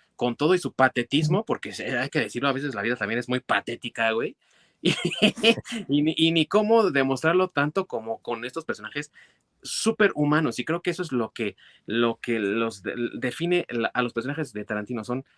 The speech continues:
seres humanos de verdad. Sí, con diálogos rimbombantes como los de Jules cuando habla de la Biblia y demás, güey,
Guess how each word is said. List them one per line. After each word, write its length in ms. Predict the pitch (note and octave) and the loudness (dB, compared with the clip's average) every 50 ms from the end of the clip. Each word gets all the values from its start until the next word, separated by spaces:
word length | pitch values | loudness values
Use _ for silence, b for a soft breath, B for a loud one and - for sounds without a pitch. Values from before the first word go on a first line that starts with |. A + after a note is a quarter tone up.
| _ _ | _ _
seres 420 | _ - - B2+ B2+ C3+ C#3 - - | _ -4 0 0 2 2 0 -4 -6
humanos 400 | A2+ G#2+ G#2 G#2 G#2+ A#2+ B2 G#2 | -8 -6 -4 -2 -2 -2 -4 -4
de 100 | G2 F2+ | -6 -8
verdad. 260 | F#2 F2+ G2 G2 G2+ | -6 -4 -4 -6 -6
Sí, 260 | - - C4 C#4+ E4+ | -4 -2 2 2 2
con 180 | E4+ - C#3+ C3+ | 2 2 0 2
diálogos 340 | C#3 D3+ E3+ F#3+ E3 D3 A#2 | 2 2 2 2 2 0 0
rimbombantes 520 | - A2 G#2+ G#2+ G#2+ G#2+ B2 C3+ D#3 D#3+ - | 0 -2 -4 -2 0 0 -2 -2 -2 -6 -4
como 220 | - A#2+ A2+ G#2 | -4 -4 -2 -2
los 140 | G2+ G#2 G2+ | -2 -2 -2
de 100 | G#2+ G#2 G2 | -4 -4 -2
Jules 200 | A#2+ C#3 D3+ - | -2 -2 -2 -2
cuando 260 | - A#2 G#2 G2+ G#2+ | -4 -4 -4 0 0
habla 180 | A#2 A#2+ B2+ A#2+ | 2 2 2 0
de 100 | A2+ G#2+ | -2 -4
la 140 | G2+ F#2 F2+ | -6 -10 -10
Biblia 440 | F#2+ G2+ A2+ B2+ C3+ C3+ B2+ A#2 | -8 -4 0 0 0 0 -2 -4
y 60 | G#2+ G2 | -6 -6
demás, 360 | F#2+ F#2 F#2+ G2+ A2+ B2 B2 | -10 -10 -6 -4 -4 -4 -6
güey, 160 | A2+ F#2+ F#2 | -10 -16 -18